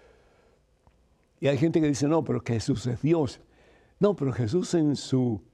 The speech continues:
naturaleza humana era un humano como tú y como yo. Y si bien es cierto que Él es Dios en todo el sentido de la palabra, Él es humano en todo el sentido de la palabra. Esos agujeros que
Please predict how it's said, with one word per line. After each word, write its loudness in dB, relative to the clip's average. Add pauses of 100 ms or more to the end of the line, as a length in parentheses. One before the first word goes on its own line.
(200)
naturaleza 0
humana 0 (520)
era 2
un 2
humano 0
como 0
tú 0
y 0
como -2
yo. 0 (1300)
Y -4
si 0
bien 2
es -2
cierto 0
que 0
Él 2
es -2
Dios 0
en 0
todo 0
el -4
sentido -2
de 2
la -2
palabra, 0 (300)
Él 0
es -2
humano 2
en -2
todo 0
el -4
sentido 0
de 2
la -6
palabra. -2 (340)
Esos 0
agujeros 0
que -4